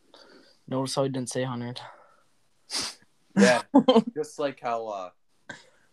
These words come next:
Speaker 2: getting mauled by a gorilla in your house. The chances of that happening are very slim,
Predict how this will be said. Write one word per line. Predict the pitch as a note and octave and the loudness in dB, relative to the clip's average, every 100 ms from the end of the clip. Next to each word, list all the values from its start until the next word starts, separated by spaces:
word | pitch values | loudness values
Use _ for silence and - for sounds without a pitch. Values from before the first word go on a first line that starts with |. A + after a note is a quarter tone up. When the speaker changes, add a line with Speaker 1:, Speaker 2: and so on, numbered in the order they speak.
| _ _ A#2 | _ _ -8
Speaker 2:
getting | C3 C#3+ C#3+ | -6 -6 -8
mauled | B2+ G#2+ A2 B2 | -8 -6 -6 -6
by | A#2+ A#2 | -8 -10
a | |
gorilla | A2 F#2+ F#2 G#2 G2+ | -12 -16 -14 -12 -14
in | F#2+ | -16
your | E2+ E2 | -18 -8
house. | F2+ E2+ - - _ _ _ _ _ _ _ _ _ _ _ _ _ _ | -6 -6 -10 -18 _ _ _ _ _ _ _ _ _ _ _ _ _ _
The | A2 | -12
chances | - A2+ A2+ - | -4 -4 -4 -8
of | A#2 | -2
that | A#2+ A2+ | 0 2
happening | A#2 A#2 B2+ B2+ | 0 -4 -6 -12
are | A#2 A2 | -14 -12
very | G#2 G2+ | -10 -10
slim, | G2+ - G#2 G2 F2+ | -12 -16 -12 -12 -12